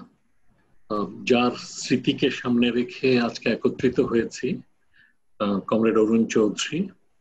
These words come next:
আমি তার স্মৃতির প্রতি গভীর শ্রদ্ধা জ্ঞাপন করি। আপনারা এখানে যারা উপস্থিত আছেন, আমি ধারণা করি যে আপনারা সবাই,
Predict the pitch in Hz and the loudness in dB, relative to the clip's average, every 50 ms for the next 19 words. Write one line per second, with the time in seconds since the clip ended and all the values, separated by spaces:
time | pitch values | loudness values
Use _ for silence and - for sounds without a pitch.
0 | _ - - _ _ _ _ _ _ - 113 110 113 113 110 104 - - 113 107 | _ -20 -20 _ _ _ _ _ _ -4 0 2 4 4 2 2 0 0 -2 -2
1 | 104 101 - - - - - - 123 - - 120 - - - 120 - - - 110 | -2 -2 -6 -10 -10 -4 -2 -2 0 0 0 -2 -2 -2 -4 -4 -2 0 0 0
2 | 107 113 110 - - - - - - 117 107 98 123 123 110 - - - - - | 2 0 -2 -6 -8 -12 -4 0 2 2 2 4 2 2 2 0 -4 -14 -20 -20
3 | - - - 123 - - - 117 110 98 110 104 - - 113 104 92 - - 92 | -8 -2 0 0 0 0 -2 -2 0 0 -2 -2 -2 -4 -8 -8 -6 -4 -4 -2
4 | 90 - - - - - - - - - - - - - - - - - _ _ | -2 -4 -4 -6 -12 -18 -20 -20 -18 -18 -18 -18 -18 -18 -18 -18 -20 -20 _ _
5 | _ _ - - - - - - - - - - _ - 131 127 - 127 123 123 | _ _ -20 -20 -20 -20 -20 -20 -20 -20 -20 -12 _ -6 -4 -2 0 2 2 2
6 | 120 - - 131 131 131 120 120 117 113 117 113 110 - 117 - - - 123 - | 0 -2 -4 -2 0 0 2 0 0 0 -2 -4 -4 -4 -6 -6 -4 -4 -2 0
7 | 131 127 127 - - 139 131 135 135 127 127 127 - - - _ _ _ _ _ | -2 -2 -2 -4 -4 -4 -2 -2 -2 -2 -4 -6 -8 -16 -20 _ _ _ _ _
8 | _ _ - 135 127 113 113 110 110 113 110 101 95 110 113 123 131 131 127 123 | _ _ -4 -2 0 2 2 2 2 0 -2 -2 -2 -2 0 2 2 2 0 0
9 | - 135 135 143 139 131 123 113 - - 117 104 113 107 - - - - 113 113 | 0 0 0 2 2 2 0 0 -2 -6 -6 -6 -4 -6 -6 -6 -6 -4 -2 0
10 | 117 113 110 113 123 | 0 0 0 -2 -6